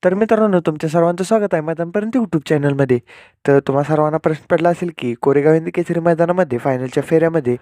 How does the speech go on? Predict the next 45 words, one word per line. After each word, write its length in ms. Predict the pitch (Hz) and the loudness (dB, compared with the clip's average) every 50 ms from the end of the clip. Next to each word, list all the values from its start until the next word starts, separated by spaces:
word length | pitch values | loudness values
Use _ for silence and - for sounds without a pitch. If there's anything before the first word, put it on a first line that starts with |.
| - - | -6 -6
आपल्याला 380 | 156 151 - 151 139 131 127 123 | -4 -2 0 2 2 2 2 0
घोटचा 360 | 117 127 143 139 - - 143 | 0 0 -2 -2 0 -2 -2
सर्जा, 460 | - - 180 175 156 131 127 127 123 127 - | 0 0 0 0 0 0 -2 -2 -2 -4 -6
चिक्क्या, 400 | - 165 - - - 131 123 123 - _ _ _ _ _ _ _ _ _ _ _ _ _ _ _ _ | -8 -8 -6 -4 -2 -2 -2 -2 -6 _ _ _ _ _ _ _ _ _ _ _ _ _ _ _ _
पंचम 280 | - 151 135 135 147 143 | -2 -2 0 0 0 0
हिंद 160 | 147 151 147 147 | 0 0 -2 -2
केसरी 280 | - 156 147 151 147 143 | -2 -2 0 0 -2 -2
सर्जा 440 | 139 - 185 180 170 139 135 123 117 | -2 0 0 0 0 0 -4 -4 -4
आणि 260 | - - - 127 123 - | -6 -8 -10 -14 -6 0
त्याचबरोबर 560 | - 143 143 143 139 139 139 131 123 143 143 147 _ _ - _ _ _ | 0 2 2 2 2 0 0 0 0 -2 -6 -6 _ _ -20 _ _ _
बाबऱ्या 400 | - 156 156 147 135 135 139 135 - - | 0 2 2 2 2 2 0 0 -2 0
पळताना 340 | 156 147 139 - 139 139 139 | -2 -2 0 -2 -2 -2 -4
दिसणार 340 | 143 143 - - 139 127 | -6 -8 -6 -6 -2 0
आहेत 220 | 131 131 123 117 - | 2 2 0 0 -2
का? 100 | - 113 - _ _ _ - | -6 -6 -6 _ _ _ -2
तर 100 | - 120 | 0 2
हीच 160 | 131 131 120 135 | 2 2 2 2
अपडेट 280 | 131 127 131 131 131 | 0 2 2 2 2
घेऊन 180 | 131 135 131 135 | 2 0 0 0
व्हिडिओ 240 | 139 139 135 139 139 | 2 2 4 4 2
घेऊन 160 | 160 175 208 | 2 2 2
आलो 140 | 202 185 180 | 4 2 2
आहे, 120 | 175 - | 2 0
तर 40 | 208 | -2
व्हिडिओ 160 | 202 240 226 | -2 -2 -2
शेवटपर्यंत 560 | - - - 196 151 135 - - 131 131 123 120 | -2 0 0 2 2 2 0 -4 -6 -6 -6 -4
पहा. 100 | - 123 120 _ - - - - - - - - _ _ _ _ _ _ _ - | -6 -6 -6 _ -16 -20 -20 -20 -20 -20 -20 -20 _ _ _ _ _ _ _ 0
तर 180 | - 139 139 127 - - | 2 2 2 2 0 -2
काल 200 | 143 139 139 135 | -2 0 0 0
दिनांक 340 | 139 135 131 139 135 139 | 0 0 -2 -2 -2 -2
दोन 280 | 139 135 139 143 139 135 | -2 0 0 0 0 0
मे 100 | 139 139 | -2 -4
दोन 200 | 135 139 139 135 | -2 -2 -2 -2
हजार 180 | 135 131 135 131 - | -2 -4 -4 -2 0
पंचवीस, 420 | 180 185 180 - 151 135 131 - - | -2 -2 -2 -2 -2 -2 -4 -4 -4
काल 200 | - 139 131 131 - | -2 -2 -2 -2 0
कोरेगाव 320 | - 151 143 151 147 170 170 | 0 0 2 2 2 2 2
येथे 200 | 170 - - 156 | 2 0 -2 -2
भव्यदेव 440 | 147 156 151 156 156 156 156 151 143 - | 0 0 0 0 -2 -2 -2 -4 -2 0
कोरेगाव 300 | 160 156 156 160 180 180 | 0 0 2 2 0 -2
हिंद 140 | 185 180 180 - | -2 -4 -4 -4
केसरी 240 | 196 180 175 175 | -4 -2 -2 -2
मैदान 300 | 175 180 180 170 170 165 165 - | 0 2 2 4 4 2 0 0
पार 140 | 175 160 147 | -4 -4 -2
पडले, 360 | - 180 170 147 131 123 123 | 0 -2 -2 -2 -2 -6 -6